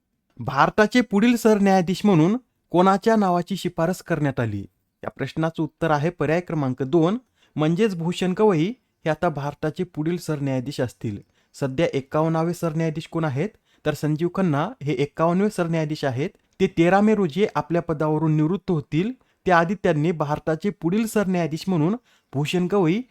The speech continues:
यांच्या नावाची शिफारस केली. या शिफारसीला मान्यता मिळाल्यानंतर भूषण गवई हे भारताचे बावन्नव्या क्रमांकाचे सरन्यायाधीश असतील. कितवे?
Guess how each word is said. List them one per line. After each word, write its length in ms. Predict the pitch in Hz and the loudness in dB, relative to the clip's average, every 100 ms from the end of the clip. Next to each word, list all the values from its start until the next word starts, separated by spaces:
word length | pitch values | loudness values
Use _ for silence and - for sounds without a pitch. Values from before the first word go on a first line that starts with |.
| _ _ _ | _ _ _
यांच्या 380 | 143 147 151 208 | -2 0 0 0
नावाची 360 | 196 156 170 | 0 -2 -4
शिफारस 420 | 180 156 147 143 - | -8 -4 -2 -4 -4
केली. 320 | 131 110 101 _ _ - | -4 -4 -8 _ _ -6
या 80 | 123 | -6
शिफारसीला 600 | 135 151 147 147 160 170 | -4 -2 -2 -2 -4 -2
मान्यता 400 | 147 131 123 127 | 0 -2 -2 -2
मिळाल्यानंतर 720 | 123 120 120 120 175 - 156 240 _ _ | -2 -2 -2 -2 -4 -2 -4 -6 _ _
भूषण 320 | 127 131 147 139 | -6 -2 -2 0
गवई 320 | 180 147 180 - _ _ | 2 2 0 -6 _ _
हे 40 | |
भारताचे 680 | 151 147 180 240 220 143 147 214 _ _ | -2 0 0 0 0 0 -2 -4 _ _
बावन्नव्या 540 | 120 135 143 165 175 196 | 0 4 4 4 2 0
क्रमांकाचे 720 | - 160 147 135 139 - 175 | -2 -2 -2 -4 -6 -4 -6
सरन्यायाधीश 640 | - 139 127 123 117 139 | -4 -6 -2 -2 -4 -4
असतील. 400 | 127 - - 104 104 - | -6 -6 -8 -8 -8 -10
कितवे? 360 | 139 170 175 | -4 0 0